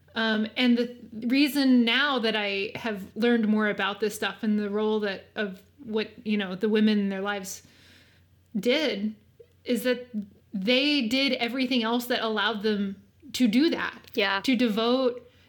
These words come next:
Speaker 1: days and days and months and years to just working, because they had all of these people around them that were doing everything else.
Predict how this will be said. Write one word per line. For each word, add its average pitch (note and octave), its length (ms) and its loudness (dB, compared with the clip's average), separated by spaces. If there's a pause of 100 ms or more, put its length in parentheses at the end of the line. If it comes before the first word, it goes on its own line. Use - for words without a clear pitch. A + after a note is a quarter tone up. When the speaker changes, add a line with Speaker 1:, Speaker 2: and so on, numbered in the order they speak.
(140)
Speaker 1:
days A#3 400 2
and G3+ 160 0
days A3+ 320 2
and G3+ 160 0
months A3 300 -2
and G3 180 0
years G#3+ 680 0 (200)
to B3+ 200 4
just C4 340 -2
working, G3 460 -8
because A3 540 -2
they A3 140 -2
had A3 400 -4 (220)
all B3 200 0
of B3+ 80 -2
these A#3 200 -4
people B3+ 320 0
around G#3+ 340 0
them C#4+ 200 0
that B3 160 -2
were A3+ 100 2
doing A3 400 0
everything G3 400 -6
else. - 460 -12